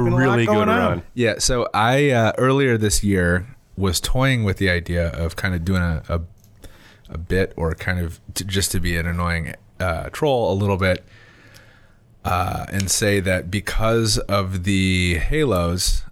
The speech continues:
Speaker 3: uh, Formula One was good now. Um,
Speaker 1: <laughs>
Speaker 3: and I, that was gonna be my thing, saying like, "Oh man, yeah, have you noticed how much better this season is? It's not as boring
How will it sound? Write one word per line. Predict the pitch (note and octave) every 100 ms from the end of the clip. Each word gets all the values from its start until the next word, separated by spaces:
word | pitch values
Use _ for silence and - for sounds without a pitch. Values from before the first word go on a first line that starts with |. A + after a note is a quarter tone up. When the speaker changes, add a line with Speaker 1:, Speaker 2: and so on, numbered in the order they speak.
| -
Speaker 3:
uh, | E2+ E2
Formula | - G2+ F#2+
One | F2+ F#2 F2+
was | E2
good | - G#2
now. | A#2 A#2+ C#3+ D#3 - - - - - -
Um, | G#2+ G2 F2+ F2+ F2+ F2+ - -
Speaker 1:
<laughs> | - - - _
Speaker 3:
and | G2+ G2
I, | F#2
that | F2+ G#2
was | G2 F#2
gonna | G2
be | G2
my | F#2+ F2+
thing, | - G2+ G#2+
saying | G#2 F#2 F2
like, | E2+ -
"Oh | G#2 A2
man, | G2+ A2 E2+ E2 - - - - -
yeah, | G#2 F#2+
have | E2+ F#2
you |
noticed | F#2 F#2 F#2+ -
how | G2+
much | F#2 F2+ -
better | F#2+ E2+
this | E2 -
season | D#3 C3 G2
is? | F2+ F2 E2
It's | - -
not | F2+ E2+
as | E2
boring | - G#2+ F#2 E2+ D#2+